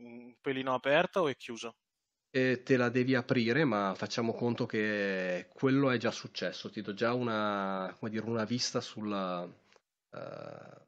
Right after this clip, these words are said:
Speaker 2: su questa scena e per adesso
Speaker 1: Ok.
Speaker 2: sei ancora, eh, nel locale dove eravate prima tutti e tre.
Speaker 1: Allora, eh, Garrot, eh, poco prima di fare irruzione, non che deve, cioè devo scassinare la porta per
Speaker 2: No, no, no,
Speaker 1: aprirla?
Speaker 2: la porta te la,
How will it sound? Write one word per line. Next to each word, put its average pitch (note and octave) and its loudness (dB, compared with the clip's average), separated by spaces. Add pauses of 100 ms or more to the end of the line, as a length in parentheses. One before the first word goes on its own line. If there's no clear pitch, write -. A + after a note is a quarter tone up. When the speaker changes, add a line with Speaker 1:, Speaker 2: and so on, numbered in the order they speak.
Speaker 2:
su - -10
questa C3 -2
scena B2+ 4
e C3 -2
per A2+ -2
adesso A2 -2
Speaker 1:
Ok. G#2+ -4
Speaker 2:
sei G2 0
ancora, G2+ -2 (240)
eh, F2 -4
nel G#2 0
locale G#2+ 0
dove G2+ 0
eravate F#2 -2
prima G2 -4
tutti G2 -6
e F#2 0
tre. F2 -8 (880)
Speaker 1:
Allora, A#2+ 2
eh, A#2+ -4
Garrot, B2+ 0
eh, B2+ 2
poco D3 -2
prima C3+ -2
di B2 -2
fare B2+ 2
irruzione, A#2 -2
non B2+ -6
che D#3 -2
deve, C3 2
cioè - 0
devo D#3 0
scassinare C#3+ 2
la A#2+ 2
porta A2+ -4
per - -4
Speaker 2:
No, B3 8
no, A3+ 8
no, A2 4
Speaker 1:
aprirla? - 0
Speaker 2:
la - 2
porta E3 2
te C3 2
la, G2+ 2